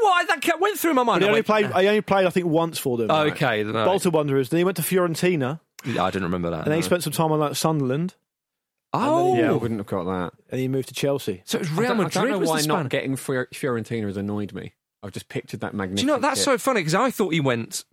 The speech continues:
Speaker 1: Bolton, and then I thought he went to La Liga and then back.
Speaker 2: <clears throat> No, he went to Serie A for a bit. Okay, it's
Speaker 1: Serie
Speaker 2: two nil to
Speaker 1: A.
Speaker 2: Marcus, three to
Speaker 3: I'm on the
Speaker 2: play.
Speaker 3: ropes here.
Speaker 2: Jim, you're up first this time. You need to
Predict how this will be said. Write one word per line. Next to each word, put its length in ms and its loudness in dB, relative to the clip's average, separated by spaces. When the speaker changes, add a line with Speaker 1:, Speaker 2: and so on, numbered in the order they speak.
Speaker 1:
Bolton, 380 0
and 120 2
then 160 2
I 120 2
thought 160 0
he 60 -2
went 180 -2
to 80 -4
La 80 0
Liga 320 -2
and 100 -2
then 120 -4
back. 240 -6
Speaker 2:
<clears throat> 40 -10
No, 420 -4
he 60 2
went 140 -2
to 80 -8
Serie 260 0
A 140 0
for 120 -2
a 60 0
bit. 260 -2
Okay, 380 2
it's 80 0
Speaker 1:
Serie 140 2
Speaker 2:
two 40 2
nil 120 2
to 80 2
Speaker 1:
A. 20 0
Speaker 2:
Marcus, 300 0
three 200 2
to 80 -4
Speaker 3:
I'm 40 -2
on 60 -2
the 40 4
Speaker 2:
play. 140 4
Speaker 3:
ropes 160 -10
here. 200 0
Speaker 2:
Jim, 260 2
you're 160 4
up 120 -2
first 300 2
this 100 0
time. 360 0
You 120 2
need 180 4
to 100 -4